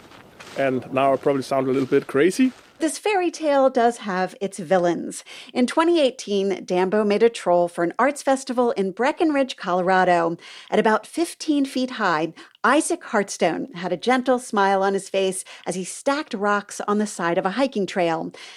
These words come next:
Speaker 2: Dambo says Isaac was inspired by the region's history of breaking up the ground to mine for gold.
Speaker 1: And then the story talks about that, um, Isaac Hartstone is trying to, like,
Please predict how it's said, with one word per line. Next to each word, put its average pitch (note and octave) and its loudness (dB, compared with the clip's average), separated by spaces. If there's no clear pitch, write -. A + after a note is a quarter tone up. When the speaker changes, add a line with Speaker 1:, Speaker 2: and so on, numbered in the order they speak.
Speaker 2:
Dambo G3 4
says F3+ -4
Isaac A3+ 4
was F#3 -6
inspired A#3+ 2
by F3+ 2
the F#3 -2
region's A#3 0
history C4+ -2
of - -4
breaking C#4 4
up B3 -2
the B3+ 4
ground F#3 2
to A3 -4
mine F3+ 2
for F#3+ -6
gold. E3 0
Speaker 1:
And D3+ -4
then D3+ 2
the D#3 -2
story E3+ 6
talks D3+ 0
about C3+ 2
that, B2 0
um, B2 -4
Isaac C#3+ 0
Hartstone D3 2
is B2+ -4
trying C3+ -2
to, B2 -2
like, A#2+ -2